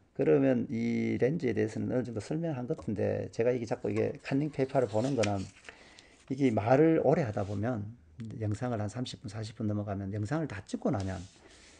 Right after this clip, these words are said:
뭐를, 아, 이야기할 걸 빼먹은 게 있어요. 그렇다고 다시 찍을 수는 없잖아요.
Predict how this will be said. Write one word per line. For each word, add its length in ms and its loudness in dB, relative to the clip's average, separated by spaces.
뭐를, 440 2
아, 80 4
이야기할 320 4
걸 140 -2
빼먹은 420 2
게 120 0
있어요. 420 -6
그렇다고 260 -6
다시 260 -6
찍을 180 -4
수는 180 -10
없잖아요. 360 -8